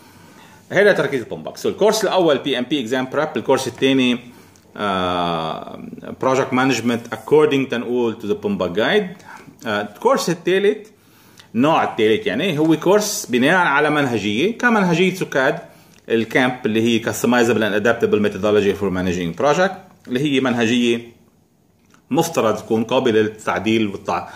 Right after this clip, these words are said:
والتخص-، والتخصيص وال-، حسب نوع الشغل والمشاريع اللي عم نشتغل عليها بالمنظمات.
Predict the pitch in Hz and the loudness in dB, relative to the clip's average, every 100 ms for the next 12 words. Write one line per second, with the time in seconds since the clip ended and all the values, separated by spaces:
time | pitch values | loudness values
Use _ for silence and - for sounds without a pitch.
0 | - - 104 107 110 143 - - 110 - | -20 -8 -6 -4 -4 -6 -8 -6 -6 -4
1 | 107 113 - 135 127 127 - 104 101 101 | -6 -8 -4 0 0 -2 -2 -2 0 -2
2 | 95 - - - - - 131 131 101 123 | -2 -4 -18 -20 -12 -6 -2 -2 0 -2
3 | 104 - 123 110 104 95 95 104 110 90 | -2 -2 -2 0 0 -2 -2 0 2 0
4 | 95 - 104 90 - - - - - - | -2 -2 -2 -4 -10 -18 -20 -20 -20 -8
5 | 110 120 120 113 104 104 98 101 82 | -2 2 2 2 2 2 0 -2 -4